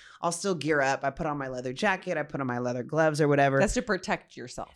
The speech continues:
Speaker 1: To protect myself.
Speaker 2: Got it.
Speaker 1: Exactly. I mean, when I see people on scooters and motorcycles and flip-flops, I'm like, "Say bye-bye to your pinky toe."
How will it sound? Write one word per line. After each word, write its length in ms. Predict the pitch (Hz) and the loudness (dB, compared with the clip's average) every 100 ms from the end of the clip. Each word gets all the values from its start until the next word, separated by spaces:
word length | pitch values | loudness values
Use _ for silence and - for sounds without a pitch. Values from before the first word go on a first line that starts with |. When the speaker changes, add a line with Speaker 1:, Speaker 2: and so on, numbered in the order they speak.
| - | -2
Speaker 1:
To 100 | 160 | 0
protect 400 | 196 202 175 147 | 0 0 0 0
myself. 320 | 127 - 117 | -4 -4 -4
Speaker 2:
Got 160 | 127 | 0
it. 20 | 165 | 0
Speaker 1:
Exactly. 480 | 156 147 131 120 | 2 -2 -2 -6
I 60 | 131 | -6
mean, 160 | 170 175 | -4 -2
when 120 | 190 | -2
I 100 | 254 | -2
see 180 | - 277 | -2 -4
people 280 | 240 - 202 | -4 -2 0
on 240 | 185 170 | 2 0
scooters 360 | - 170 170 156 | -4 -6 -6 -4
and 80 | 151 | -2
motorcycles 460 | 143 147 160 151 | -4 -4 -8 -8
and 140 | 135 120 | -10 -6
flip-flops, 720 | 139 135 139 131 - - - _ _ _ | -6 -4 -2 -2 -4 -14 -16 _ _ _
I'm 120 | 175 180 | -2 0
like, 160 | 175 | 0
"Say 220 | - 294 | 0 0
bye-bye 400 | 285 214 180 156 | 2 2 4 2
to 140 | 147 160 | 0 -2
your 60 | 139 | -2
pinky 260 | 135 127 | -2 -4
toe." 260 | 123 98 | -8 -8